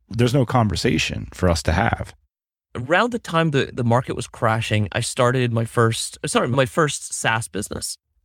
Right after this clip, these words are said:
Speaker 2: because I knew I needed to have something different. And when the market crashed, I went through all of that, those horrible experiences, I realized I never wanted that to happen again.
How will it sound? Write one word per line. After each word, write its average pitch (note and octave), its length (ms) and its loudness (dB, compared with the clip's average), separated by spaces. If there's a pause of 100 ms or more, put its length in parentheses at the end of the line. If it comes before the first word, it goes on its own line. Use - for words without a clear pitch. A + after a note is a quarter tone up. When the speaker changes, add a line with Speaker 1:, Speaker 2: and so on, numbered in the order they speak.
(220)
Speaker 2:
because D3+ 260 0
I D3 120 2
knew C#3 540 0
I B2+ 100 2
needed C3 340 2
to C#3 60 -4
have A#2 320 2
something G#2+ 360 -2
different. G2+ 460 -2 (340)
And A#2+ 280 4 (380)
when D3+ 440 0
the F#3 80 0
market D#3+ 340 0
crashed, B2+ 380 0
I A2 60 0
went C3 260 -2
through C3+ 180 0
all A#2+ 220 4
of A#2+ 140 -2
that, A#2 280 2 (880)
those A#2+ 160 -2
horrible A#2+ 280 2
experiences, G#2+ 800 0 (800)
I C#3+ 100 2
realized D3 520 2
I A#2+ 60 2
never A#2+ 440 2
wanted A2+ 380 2
that A2 160 0
to - 60 -14
happen - 340 -4
again. G2 320 -4